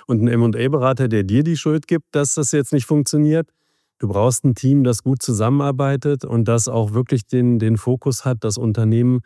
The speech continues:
zum bestmöglichen Preis im Markt zu platzieren. Dann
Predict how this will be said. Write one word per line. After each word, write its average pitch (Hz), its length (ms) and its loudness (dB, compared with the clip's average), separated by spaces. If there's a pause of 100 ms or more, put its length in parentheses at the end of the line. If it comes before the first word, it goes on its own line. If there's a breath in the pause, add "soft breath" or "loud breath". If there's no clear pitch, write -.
(280 soft breath)
zum 113 180 -2
bestmöglichen 113 760 0
Preis 110 480 -4
im 113 180 0
Markt 110 320 -2
zu 117 80 -4
platzieren. 143 680 -2 (420 soft breath)
Dann 135 380 2